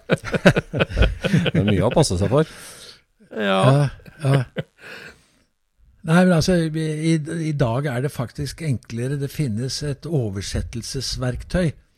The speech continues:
Speaker 3: som
Speaker 2: Mm.
Speaker 3: ikke er så alt for dyrt.
Speaker 2: Ja.
Speaker 3: Eh, som, eh, gjør at vi kan oversette det også da til Mac.
Speaker 2: Ja.
Speaker 1: Hmm.
Speaker 3: Og,
Speaker 1: Ja, bra.
Speaker 3: eh, i, i Norge og Skandinavia så er det jo f-,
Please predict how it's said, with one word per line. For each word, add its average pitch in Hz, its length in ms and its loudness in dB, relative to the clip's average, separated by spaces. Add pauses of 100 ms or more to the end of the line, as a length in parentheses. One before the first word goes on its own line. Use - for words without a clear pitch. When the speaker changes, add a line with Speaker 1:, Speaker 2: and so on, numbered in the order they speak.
(520)
Speaker 3:
som 147 440 0
Speaker 2:
Mm. - 80 -14
Speaker 3:
ikke 139 400 -6 (160)
er 113 40 -4
så 139 220 -6
alt 110 320 -8
for 147 160 -4
dyrt. 165 380 -4
Speaker 2:
Ja. 110 160 -8 (520)
Speaker 3:
Eh, 123 840 -4
som, 131 580 -4
eh, 127 220 -6 (580)
gjør 127 340 2
at 127 120 -6
vi 139 80 -6
kan 123 360 -6
oversette 104 680 -8
det 131 100 -6
også 117 380 -8
da 104 300 -6
til 117 260 -6
Mac. 107 420 -10
Speaker 2:
Ja. 120 180 -4 (640)
Speaker 1:
Hmm. 143 220 0 (100)
Speaker 3:
Og, 151 180 2
Speaker 1:
Ja, 143 140 0
bra. 139 100 -2
Speaker 3:
eh, 135 80 -4
i, 135 480 -2
i 139 40 -2
Norge 127 360 -2
og 123 60 -6
Skandinavia 127 640 -6
så 156 180 -4
er 95 160 -6
det 131 80 -6
jo 180 80 -8
f-, 156 320 -14